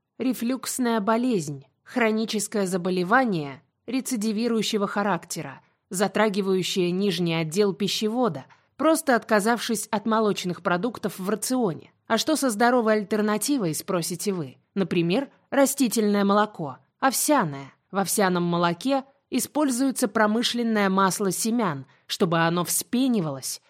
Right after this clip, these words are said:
Используется производственный процесс, который включает введение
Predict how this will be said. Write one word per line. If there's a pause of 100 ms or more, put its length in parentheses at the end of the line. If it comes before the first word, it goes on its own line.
(220)
Используется
производственный
процесс, (100)
который
включает
введение